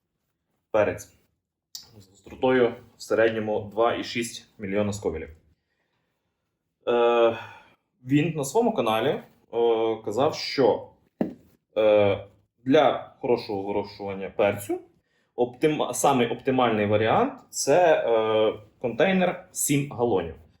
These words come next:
Це десь приблизно в районі двадцяти п'яти літрів. От. Але, е, достатньо всього, що починається там від чотири і сім галона, тобто десь від вісімнадцяти літрів.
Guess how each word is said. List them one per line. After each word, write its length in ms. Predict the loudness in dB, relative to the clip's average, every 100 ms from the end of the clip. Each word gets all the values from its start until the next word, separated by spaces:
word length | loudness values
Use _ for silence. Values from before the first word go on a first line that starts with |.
| _ _ _
Це 260 | 0 2
десь 200 | 2 -2
приблизно 500 | -10 -8 -2 -2 -2
в 60 | -2
районі 280 | -2 -2 -4
двадцяти 340 | -6 -4 -6
п'яти 220 | -6 -8
літрів. 340 | -8 -12 -20 _ _ _ _ _ _ _ _ -20 -20 _
От. 260 | -8 -8 -10 -20 _ _ _ _ 2
Але, 540 | 4 6 6 4 0 -12 _ _ _ -8
е, 240 | 2 4 4
достатньо 720 | 2 0 2 4 4 2 0 0
всього, 440 | 0 2 4 2
що 340 | 0 2 2
починається 640 | 0 -6 -2 0 0 -2 -6
там 180 | -6 -4
від 320 | -4 -4 -8
чотири 380 | -10 0 2 2
і 160 | -2 -10
сім 320 | -10 -8 -6
галона, 560 | -2 0 2 0 -6 -12
тобто 240 | -14 -8
десь 320 | -6 -6 -8
від 120 | -16 -20 _ -20
вісімнадцяти 680 | -18 -16 -12 -10 -12 -14 -14
літрів. 220 | -14 -20